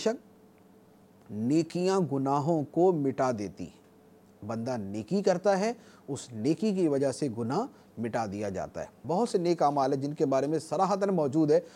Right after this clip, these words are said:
کہ یہ عمل کریں گے تو گناہ مٹ جائیں گے، جیسے ہر نماز کے بعد کے جتنے گناہ ہیں ان کو مٹا دیتی ہیں۔ ایک رمضان سے اگلا رمضان، درمیان کے گناہ معاف۔ تو اس طرح بہت ساری فضیلت کی چیزیں موجود ہیں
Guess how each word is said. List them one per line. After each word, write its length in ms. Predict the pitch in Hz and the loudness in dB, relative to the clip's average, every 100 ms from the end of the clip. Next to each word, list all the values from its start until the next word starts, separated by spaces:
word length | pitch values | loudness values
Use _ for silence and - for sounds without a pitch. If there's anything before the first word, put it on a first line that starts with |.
| - - | -18 -4
کہ 80 | 143 | 0
یہ 180 | 190 233 | 2 2
عمل 240 | 190 196 | 4 4
کریں 240 | 185 170 175 | 4 4 4
گے 80 | 175 | 4
تو 100 | 156 | 2
گناہ 220 | 151 147 | 2 0
مٹ 180 | 123 110 | 0 -4
جائیں 160 | 117 117 | -8 -12
گے، 380 | - - - | -16 -18 -2
جیسے 280 | 143 143 190 196 - - - - - - - - - | -2 4 2 2 -14 -20 -20 -20 -20 -20 -20 -12 0
ہر 140 | 170 190 - - - | 0 0 -6 -20 -8
نماز 640 | 135 151 156 165 190 - - | 0 2 4 6 4 0 -2
کے 100 | 175 127 | 0 2
بعد 200 | 147 170 175 | 4 4 2
کے 80 | - | -2
جتنے 340 | 143 139 170 185 131 | -2 0 0 0 0
گناہ 240 | 139 165 | 0 2
ہیں 80 | 151 | 0
ان 80 | 143 | -2
کو 140 | 147 143 | -2 -2
مٹا 260 | 117 107 107 | -2 -4 -4
دیتی 240 | 110 - | -4 -6
ہیں۔ 520 | 101 - - - - 170 | -12 -12 -20 -20 -2 4
ایک 200 | 196 196 | 4 4
رمضان 360 | 170 160 165 | 2 2 2
سے 100 | 160 | 2
اگلا 240 | 160 170 180 | 4 6 4
رمضان، 380 | 165 151 147 147 123 | 4 2 -2 -4 -8
درمیان 320 | 113 117 117 | -6 -4 -4
کے 120 | 120 | -2
گناہ 240 | 127 127 123 | -2 -2 -4
معاف۔ 280 | 113 107 98 - - | -4 -8 -10 -14 -12
تو 80 | - | -8
اس 120 | 185 | -2
طرح 140 | - 208 | 0 2
بہت 200 | 208 220 | 2 4
ساری 200 | 202 202 | 4 4
فضیلت 400 | 156 143 175 185 | 2 2 2 0
کی 180 | 190 226 - - - | -2 -4 -6 -20 -8
چیزیں 280 | 175 175 180 | 0 2 2
موجود 420 | 147 135 190 180 | 2 2 4 2
ہیں 120 | 131 | 0